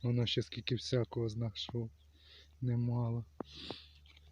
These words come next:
Такі от знахідки по металу, два кольосика таких от викопав. Ну і такої от мілочовочки. Всякої різноманітної.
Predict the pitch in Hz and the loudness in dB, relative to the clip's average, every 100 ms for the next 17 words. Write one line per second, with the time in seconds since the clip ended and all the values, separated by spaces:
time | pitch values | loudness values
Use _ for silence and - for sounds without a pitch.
0 | - - - - - - - - - - | -20 -20 -20 -20 -20 -20 -20 -20 -20 -18
1 | - - - - - - - - 127 - | -18 -18 -20 -20 -16 -16 -6 2 2 2
2 | 127 113 110 139 160 180 170 - 151 147 | -2 -2 -2 2 4 4 2 -2 -2 2
3 | 131 131 - 139 123 117 104 117 - 127 | 2 0 0 0 0 -2 -2 -2 0 0
4 | 165 175 165 - 135 139 - - 139 131 | 2 2 0 0 0 -2 -4 -4 -4 -2
5 | 135 131 123 - 123 - - - - - | -2 -2 -4 -6 -8 -8 -14 -20 -20 -20
6 | - - 202 202 175 170 - 151 139 135 | -20 -8 0 2 2 0 2 4 4 2
7 | 131 123 120 - 120 113 107 - - - | 0 0 0 -2 -2 -2 -6 -10 -14 -18
8 | - - - - - - - - - - | -20 -20 -20 -20 -20 -18 -16 -18 -20 -20
9 | - - - 113 - 113 113 110 123 113 | -18 -8 -2 -2 -2 -2 -2 -2 0 0
10 | 110 110 107 - 113 127 | 2 2 0 -2 -2 -2